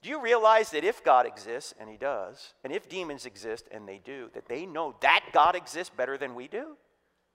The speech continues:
But they don't trust in him. They don't wanna trust in him. There's a difference. There's a difference between belief that and belief in.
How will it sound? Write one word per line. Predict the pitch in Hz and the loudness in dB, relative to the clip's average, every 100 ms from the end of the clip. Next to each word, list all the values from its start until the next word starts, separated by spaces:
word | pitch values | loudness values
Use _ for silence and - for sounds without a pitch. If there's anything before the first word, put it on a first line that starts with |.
| _ _ _ _ _ | _ _ _ _ _
But | 214 240 | 2 6
they | 285 | 6
don't | 302 330 | 6 2
trust | - 302 - 330 | 6 4 4 0
in | 349 | 4
him. | 320 269 160 - - _ _ _ - | 4 4 0 -12 -20 _ _ _ -2
They | 262 | 2
don't | 320 | 2
wanna | 403 453 453 | 4 2 2
trust | - 208 - 202 | 2 2 2 -2
in | 175 | -2
him. | 151 131 - _ _ _ _ _ _ _ _ _ - | -4 -8 -10 _ _ _ _ _ _ _ _ _ 0
There's | 233 247 | 0 2
a | 330 | -2
difference. | 392 403 - 269 196 104 - - - - _ _ _ _ _ - | 2 2 4 4 4 2 -14 -14 -16 -20 _ _ _ _ _ -4
There's | 254 | -2
a | 277 | -2
difference | - - 370 - 262 - | -2 2 2 2 -2 -2
between | 233 - 247 233 | -10 -6 -6 -2
belief | 214 220 285 285 | 0 0 -2 -2
that | 214 226 226 | 4 6 4
and | 233 | 0
belief | 196 196 196 196 240 | -4 -2 -2 -4 2
in. | 294 320 240 127 | 4 6 2 -4